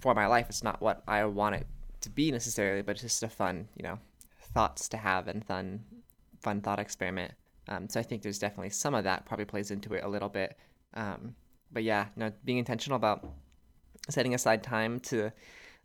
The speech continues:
also, I think it's good just to be able to set aside time to have nothing, you know, don't have any music playing, have any, you know, don't be looking at anything on social media or anything like that. Just,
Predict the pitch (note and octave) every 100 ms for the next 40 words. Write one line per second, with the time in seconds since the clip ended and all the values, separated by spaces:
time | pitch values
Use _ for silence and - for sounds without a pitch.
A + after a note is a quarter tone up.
0 | - D#3 E3 D3 A#2+ - A#2+ A#2 - B2
1 | A2 G#2 A2+ A#2 A2+ A#2+ A#2 A#2 A2+ A2
2 | G#2+ A2 G#2 C3 B2+ D3+ D3+ - G#2+ A2+
3 | - A#2+ B2+ A#2 A2 A2+ - - - -
4 | C#3+ D3+ D3+ D#3 C#3 C#3 C#3 A2+ G#2+ G#2
5 | G#2+ B2 - A2 G#2+ A2 - - A2+ A2
6 | C#3+ D3+ B2 B2+ B2+ C3 B2 A#2+ A2+ G#2+
7 | G#2 A#2 A2 C3+ C#3+ C3 C3 C3 B2 A2+
8 | G2+ A#2 -